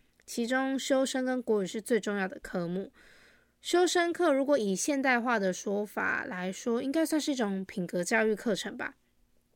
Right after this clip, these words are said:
其他课程字面上的意思应该都很能理解，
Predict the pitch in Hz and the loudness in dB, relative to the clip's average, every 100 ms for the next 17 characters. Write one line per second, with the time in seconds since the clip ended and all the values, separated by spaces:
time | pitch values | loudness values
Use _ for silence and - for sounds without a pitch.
0 | _ _ _ _ - 277 285 311 330 285 | _ _ _ _ -6 4 8 8 8 6
1 | 240 214 208 202 - 269 254 240 247 226 | 4 0 0 -4 -2 0 2 2 0 0
2 | 247 220 190 196 202 208 202 170 160 160 | 0 0 0 0 0 0 -2 -4 -4 -6
3 | 165 - - | -8 -8 -10